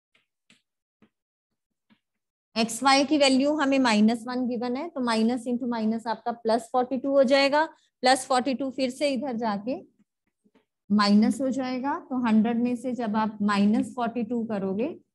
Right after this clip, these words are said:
you will get your answer as फिफ्टी एट। ठीक है, ये तो था कि जब हमें,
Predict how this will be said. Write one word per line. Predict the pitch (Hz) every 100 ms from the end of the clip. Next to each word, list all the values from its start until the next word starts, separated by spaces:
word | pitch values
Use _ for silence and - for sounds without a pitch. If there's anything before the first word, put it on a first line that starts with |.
| _ -
you | 208
will | 214 208
get | 214 208
your | 214 190
answer | 180 175 185
as | 175 180 311 - _ _ _ _ 214
फिफ्टी | 202 - 254 349 - - -
एट। | 175 127 - _ _ _ _ _ 269
ठीक | 262
है, | 330 - - _ 214
ये | 240 302
तो | 339 349
था | 330 320 349
कि | 302 254
जब | 262 254
हमें, | 285 285 294 302 -